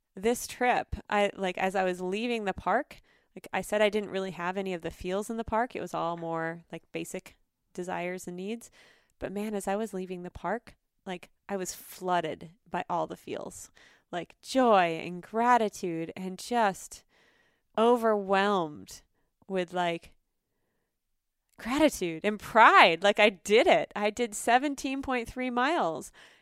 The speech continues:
and, um, with a pack, a heavy pack. And what I learned about myself and, like, some parts of the trail were <laughs> really rugged or really kinda scary 'cause they're, like,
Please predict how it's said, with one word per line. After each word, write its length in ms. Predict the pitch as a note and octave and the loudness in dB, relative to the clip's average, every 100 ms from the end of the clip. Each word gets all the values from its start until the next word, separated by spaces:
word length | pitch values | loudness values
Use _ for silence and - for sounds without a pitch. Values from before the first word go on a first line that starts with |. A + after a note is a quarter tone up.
| _ | _
and, 460 | A#3 B3 A3 G3+ G3+ - | -4 0 2 0 -4 -4
um, 520 | G3+ F#3+ F3+ F3+ F#3 _ _ _ _ _ _ _ _ _ _ _ _ _ G#3 | -2 0 -2 -10 -20 _ _ _ _ _ _ _ _ _ _ _ _ _ -2
with 140 | B3 | 0
a 60 | G#3+ | 0
pack, 520 | - C#4+ D#4+ - - | 2 4 4 2 -8
a 60 | G3 | -2
heavy 340 | A#3 D4 D4 | 2 4 2
pack. 440 | - - - - - | -2 -8 -10 -12 -4
And 160 | G#3+ | 0
what 140 | A3 G3+ | 2 2
I 120 | F#3 | 2
learned 360 | G3 B3+ D4 C#4+ | 0 -2 0 0
about 240 | C#4+ C4 | 0 0
myself 640 | C4 B3+ C4+ B3 B3 - - | -2 -2 2 4 2 -2 -4
and, 300 | F#3 F3 - _ _ _ _ | -4 -4 -10 _ _ _ _
like, 180 | G3+ G3 | -8 -6
some 200 | - B3+ | -2 -2
parts 340 | - A#3 B3 A#3+ | 0 0 0 -2
of 80 | |
the 80 | G3 | -4
trail 320 | - G#3 G#3+ | -2 -2 -2
were 180 | F#3+ G3 - - | -2 -8 -8 -12
<laughs> 160 | - | -8
really 320 | C#4 B3+ A#3 G3 | -6 -6 -6 -8
rugged 600 | F#3+ G#3 C4 C#4 C#4+ - | -6 -4 -4 -4 -4 -4
or 200 | G3+ G3 | -2 -2
really 300 | G3 A3+ A#3 | -2 -2 -2
kinda 280 | A3 B3 A#3+ | -4 -6 -6
scary 440 | - A3 A3+ C#4 D#4 | -6 -4 -2 -2 -4
'cause 240 | C4 A#3 | -8 -6
they're, 180 | G#3+ G#3 | -4 -2
like, 300 | G3 F#3 | -2 -4